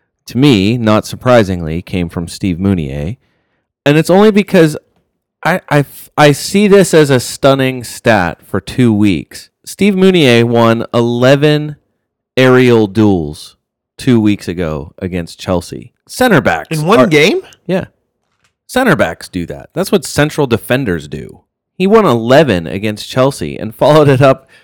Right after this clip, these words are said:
Speaker 1: by winning ten more against City. Twenty-one aerial duels won for Steve Mounier in two weeks. I'm just saying, against Chelsea, he put a,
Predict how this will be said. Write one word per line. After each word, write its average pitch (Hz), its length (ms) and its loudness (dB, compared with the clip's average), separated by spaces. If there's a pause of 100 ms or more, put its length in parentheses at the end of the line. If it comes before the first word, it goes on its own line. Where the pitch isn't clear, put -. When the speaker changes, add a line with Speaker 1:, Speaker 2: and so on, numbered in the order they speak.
(180)
Speaker 1:
by 143 100 6
winning 151 400 4
ten 196 400 2
more 170 460 4
against 135 440 -4
City. - 380 -4 (520)
Twenty-one 226 840 4 (220)
aerial 208 500 6
duels 165 760 4
won 107 580 0
for - 180 -8
Steve 156 360 -2
Mounier 104 500 -2
in 104 280 -10
two 170 260 0
weeks. 143 460 -2 (180)
I'm 165 220 2
just 208 240 2
saying, 98 480 -4 (140)
against 135 400 -2
Chelsea, 117 640 -2
he 156 200 -2
put - 360 2 (180)
a, 131 220 -2